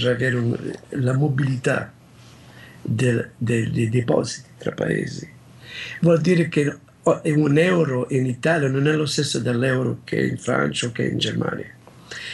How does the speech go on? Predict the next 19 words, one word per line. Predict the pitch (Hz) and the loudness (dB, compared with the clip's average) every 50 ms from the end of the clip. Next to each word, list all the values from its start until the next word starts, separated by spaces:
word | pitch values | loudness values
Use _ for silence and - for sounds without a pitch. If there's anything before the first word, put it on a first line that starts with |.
| - - - - | -14 -14 -16 -4
E | - 170 156 | 0 0 2
dunque | 143 175 196 226 214 - - 165 156 | 4 4 4 4 4 2 2 2 2
s-, | 139 - - - | 2 0 -2 -2
diventa | - 143 147 147 139 151 156 156 156 160 | 0 2 2 4 4 4 4 4 4 2
un | 151 143 | 2 0
problema, | 143 - 147 139 127 135 143 143 143 127 117 107 - - - - - - - - - | -2 -4 -4 -2 -2 0 2 2 2 2 2 0 -2 -6 -14 -20 -20 -20 -20 -20 -16
sì, | - - 131 120 | -6 -4 -4 -2
per | - - 131 120 113 | 0 0 0 0 2
la, | 117 117 120 120 117 60 - - - 55 50 - - 107 117 - - - - - - - - - - | 2 2 2 2 0 0 0 0 0 0 0 0 -2 -2 -4 -6 -8 -12 -10 -8 -8 -8 -8 -4 0
per | - 120 120 | 0 2 4
la, | 117 120 120 117 117 117 - - - - - - - - - - - | 4 4 4 4 2 2 2 2 0 0 0 -2 -4 -6 -10 -14 -4
per | - - 135 123 | 0 0 2 2
la, | 117 113 117 113 113 113 113 113 - - - - - - - - - - - | 2 2 4 4 4 2 2 2 2 2 0 0 0 -2 -4 -6 -10 -6 0
l'esistenza | - 156 143 139 135 143 123 - - - 165 156 139 135 127 - - 123 117 113 104 - - - - | 2 4 4 4 4 2 0 0 0 2 2 2 2 0 -2 -2 -2 0 0 0 0 -2 -4 -6 -6
stessa | - - - - 151 131 - - 143 | -6 -2 2 2 2 2 2 0 0
dell'euro | 120 104 120 117 113 117 131 123 120 113 110 110 - | 0 0 0 0 0 2 2 2 2 2 0 -2 -4
come | - - 127 120 113 120 | -2 0 0 2 2 2
moneta | 117 113 113 117 123 123 117 - - 117 120 120 - - - - - - - - - | 2 2 2 2 2 0 0 0 -2 -2 -2 -4 -8 -10 -16 -20 -20 -20 -20 -20 -12
supranazionale | - - - - 135 - - 123 - 120 113 - - - 135 117 120 131 135 131 - - - | -8 -4 -2 -2 0 2 2 2 2 0 0 0 -2 0 0 0 0 0 2 0 0 -2 -4